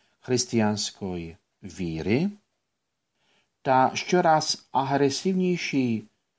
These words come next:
секуляризм створили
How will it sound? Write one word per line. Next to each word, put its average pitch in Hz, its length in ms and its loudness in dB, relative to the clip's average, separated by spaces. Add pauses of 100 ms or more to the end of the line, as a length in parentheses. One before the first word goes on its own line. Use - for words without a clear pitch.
(720)
секуляризм 139 1200 2 (320)
створили 156 680 -2